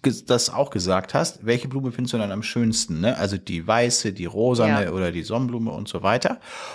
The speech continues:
Speaker 1: Und dann durften
Speaker 2: Mhm.
Speaker 1: die die auch mal halten und so weiter. Und das Schönste ist immer, wenn sie sie dann direkt vors Gesicht halten. Naja, dann <laughs> ist ja blöd, ne?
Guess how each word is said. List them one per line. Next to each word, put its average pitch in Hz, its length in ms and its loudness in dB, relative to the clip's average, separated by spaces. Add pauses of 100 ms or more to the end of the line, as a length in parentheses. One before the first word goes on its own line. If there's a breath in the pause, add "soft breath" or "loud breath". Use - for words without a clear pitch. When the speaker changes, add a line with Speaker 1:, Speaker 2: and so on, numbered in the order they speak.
(140 loud breath)
Speaker 1:
Und 110 140 0
dann 101 160 0
durften 113 260 4
Speaker 2:
Mhm. 262 60 6
Speaker 1:
die - 60 0
die 98 140 0
auch - 120 -4
mal - 180 -4
halten 127 400 2
und 107 160 -2
so - 140 0
weiter. 98 240 2
Und 85 80 0
das - 260 0
Schönste 139 320 2
ist - 80 0
immer, 101 240 0
wenn 92 180 0
sie 87 60 -6
sie 85 140 -6
dann 82 300 -4 (120)
direkt 80 240 -4
vors 76 160 -6
Gesicht 87 320 -4
halten. 101 460 0 (120)
Naja, 95 260 -4
dann 92 160 -6 (100)
<laughs> - 240 -2
ist 208 200 2
ja 110 120 2
blöd, 120 360 -2
ne? 147 200 2